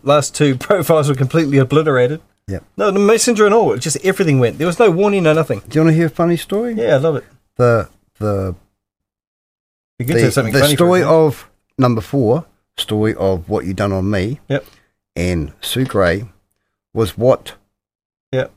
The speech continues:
Speaker 1: that's
Speaker 2: six
Speaker 1: right.
Speaker 2: hours after it was put on.
Speaker 1: Yep.
Speaker 2: Through the night, I, I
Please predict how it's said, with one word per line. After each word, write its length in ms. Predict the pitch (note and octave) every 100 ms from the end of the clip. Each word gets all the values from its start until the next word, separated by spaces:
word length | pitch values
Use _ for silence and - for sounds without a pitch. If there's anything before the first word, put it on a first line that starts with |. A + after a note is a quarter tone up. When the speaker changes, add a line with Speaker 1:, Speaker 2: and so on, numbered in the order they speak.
| -
Speaker 1:
that's 100 | -
Speaker 2:
six 200 | C#3+ C3+
Speaker 1:
right. 120 | C#3
Speaker 2:
hours 180 | C3 A#2+
after 540 | - A#2+ A#2+ - A2+ - _ _
it 60 | A#2+
was 180 | G#2+ -
put 180 | -
on. 280 | A2 F#2 D2+ -
Speaker 1:
Yep. 120 | C#3 - _
Speaker 2:
Through 220 | - C3+
the 100 | G#2
night, 200 | G#2 F#2+
I, 340 | D#2 E2+ -
I 60 | G#2